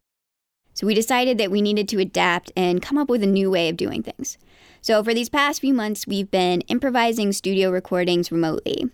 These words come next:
in our storytellers' homes, asking them to shut themselves in walk-in closets or huddle under blankets to get podcast quality sound for all of you,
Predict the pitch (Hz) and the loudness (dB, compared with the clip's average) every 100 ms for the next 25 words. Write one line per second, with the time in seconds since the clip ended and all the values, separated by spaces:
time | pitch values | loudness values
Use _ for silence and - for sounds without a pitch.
0 | _ _ 175 175 185 180 175 175 190 - | _ _ 0 0 0 2 2 2 -2 -2
1 | 202 - - - - - - - 175 - | -4 -8 -10 -10 -2 -2 0 -2 -2 -4
2 | - 180 - 180 190 180 185 175 165 - | -2 -2 0 -2 0 0 0 -2 -2 -2
3 | - - 247 233 226 226 214 - - 185 | -6 -4 0 0 0 -2 -2 -10 -6 0
4 | 185 185 180 214 220 220 226 - - 208 | 2 2 0 0 0 0 -2 -4 -2 0
5 | 185 - 226 220 240 220 202 - 208 196 | 0 0 0 0 0 0 -2 0 0 2
6 | 190 185 196 180 180 180 - 180 180 165 | 2 0 0 2 2 0 0 0 0 0
7 | - - 254 | -4 -8 -10